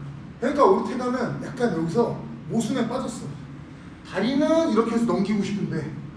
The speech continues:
다리는 넘기고 이렇게 하면 뒤로 가니까 머리는 누르고 머리는 누르고 어, 약간 모순에 빠진 거야. 오르테가 이미 빠졌어. 볼카노프스키는 여기서 침착하게 뒤로 계속 이러고 있었거든요. 그러다가 어떻게 했냐?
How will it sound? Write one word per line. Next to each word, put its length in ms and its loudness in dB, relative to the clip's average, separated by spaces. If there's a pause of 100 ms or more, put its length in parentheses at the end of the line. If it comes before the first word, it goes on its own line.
(580)
다리는 320 4
넘기고 640 2 (160)
이렇게 240 0
하면 180 6
뒤로 240 6
가니까 460 2 (180)
머리는 340 10
누르고 360 0 (800)
머리는 300 6
누르고 320 -2
어, 400 -6
약간 200 -2
모순에 360 4
빠진 280 2
거야. 120 -6 (400)
오르테가 340 0
이미 300 -2
빠졌어. 400 -4 (400)
볼카노프스키는 760 2
여기서 200 2
침착하게 680 0 (760)
뒤로 380 8
계속 260 2 (680)
이러고 560 4 (480)
있었거든요. 560 0
그러다가 400 4
어떻게 260 -2
했냐? 320 -2